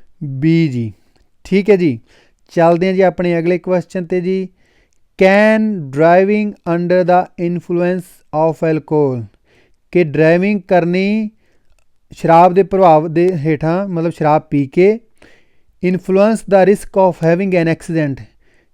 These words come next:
ਕੀ ਪ੍ਰਭਾਵਿਤ ਕਰਦਾ ਹੈ ਕਿ ਤੁਹਾਨੂੰ, ਤੁਸੀਂ, ਤੁਹਾਡਾ ਐਕਸੀਡੈਂਟ ਹੋ ਜਾਵੇ? "Even if you are below the legal limit?" ਇੱਥੋਂ ਤੱਕ ਕਿ ਤੁਸੀਂ ਮਤਲਬ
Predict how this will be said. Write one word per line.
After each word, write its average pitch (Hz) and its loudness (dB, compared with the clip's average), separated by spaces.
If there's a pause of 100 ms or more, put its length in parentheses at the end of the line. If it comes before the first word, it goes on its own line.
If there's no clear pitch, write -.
ਕੀ 185 -6
ਪ੍ਰਭਾਵਿਤ 175 2
ਕਰਦਾ 170 2
ਹੈ 208 6
ਕਿ 208 0
ਤੁਹਾਨੂੰ, 185 -4
ਤੁਸੀਂ, 175 -6
ਤੁਹਾਡਾ 175 0
ਐਕਸੀਡੈਂਟ 175 -4
ਹੋ 175 -2
ਜਾਵੇ? 165 0 (680)
"Even 226 0
if 214 -4 (200)
you 208 0
are 196 4
below 170 2
the 175 2
legal 175 2
limit?" 147 -4 (720)
ਇੱਥੋਂ 190 -2
ਤੱਕ 202 0
ਕਿ 220 0
ਤੁਸੀਂ 202 -2
ਮਤਲਬ 208 -2